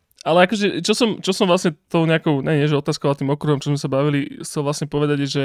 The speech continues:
Speaker 2: minimálne ja si uvedomujem a vidím ten trend toho, že, a, že áno, že be-, veľa ľudí kritizuje tie veľké médiá proste kvôli tomu, kvôli ich proste, a, nejakej, mm, proste názorovej impotencii, alebo respektíve, že to je celé to na jedno kopyto a,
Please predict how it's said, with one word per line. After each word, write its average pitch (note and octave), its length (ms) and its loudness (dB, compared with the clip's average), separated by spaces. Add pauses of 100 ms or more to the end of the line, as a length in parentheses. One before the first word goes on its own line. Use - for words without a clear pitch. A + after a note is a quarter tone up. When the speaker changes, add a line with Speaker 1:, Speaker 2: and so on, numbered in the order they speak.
(480)
Speaker 2:
minimálne F3 640 2
ja C3+ 160 0
si C#3 240 -4
uvedomujem D#3+ 480 2
a C3 80 -2
vidím C#3+ 240 0
ten C#3+ 240 -4
trend C#3 320 -2
toho, C#3 240 -6
že, C3 400 -10
a, C3+ 320 -14
že - 80 -12
áno, C#3+ 240 -2
že C3+ 80 -6
be-, C#3+ 160 -6
veľa E3+ 240 2
ľudí C#3+ 160 -2
kritizuje D3+ 400 -2
tie D3 160 -4
veľké C#3 240 -6
médiá C3+ 320 -6
proste - 320 -16
kvôli C3+ 240 -8
tomu, C3+ 240 -8
kvôli C3 400 -8
ich - 160 -18
proste, C3 560 -12
a, B2+ 320 -10 (560)
nejakej, B2 560 -8
mm, - 680 -12
proste - 300 -12
názorovej C3 640 -6
impotencii, C#3+ 800 -2
alebo C3 160 -2
respektíve, C3+ 400 -6
že C3+ 160 -4
to C3+ 80 -2
je - 80 -8
celé C#3 240 -2
to C#3+ 80 -6
na C3+ 160 -2
jedno C3+ 80 -6
kopyto C#3+ 640 -4
a, C#3 240 -6